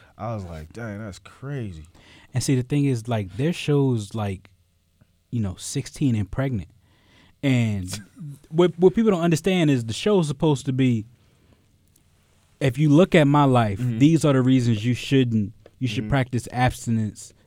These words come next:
Speaker 2: safe sex.
Speaker 1: Mm-hmm.
Speaker 2: You know what I'm saying? But then what people watching it see is, well, you get paid
Speaker 1: To
Speaker 2: ten,
Speaker 1: be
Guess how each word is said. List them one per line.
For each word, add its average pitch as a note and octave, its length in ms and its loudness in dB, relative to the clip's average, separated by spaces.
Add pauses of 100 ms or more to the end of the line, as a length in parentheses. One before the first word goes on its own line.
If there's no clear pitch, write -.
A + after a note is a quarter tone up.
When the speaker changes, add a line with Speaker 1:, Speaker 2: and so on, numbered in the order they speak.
Speaker 2:
safe B2 320 0
sex. - 580 -4 (300)
Speaker 1:
Mm-hmm. B2+ 240 -10 (220)
Speaker 2:
You C3 100 4
know C#3+ 60 8
what C#3 60 6
I'm C3 60 2
saying? C#3+ 340 2 (220)
But B2+ 140 2
then C#3+ 420 6 (880)
what D3+ 260 4
people D#3 360 -2
watching D#3+ 380 2
it C3+ 120 4
see C#3 280 4
is, B2 220 0 (480)
well, F#3+ 420 4
you C4+ 280 0
get G3 200 0
paid F3 460 0 (200)
Speaker 1:
To - 120 -6
Speaker 2:
ten, F#3+ 120 4
Speaker 1:
be F2 60 -6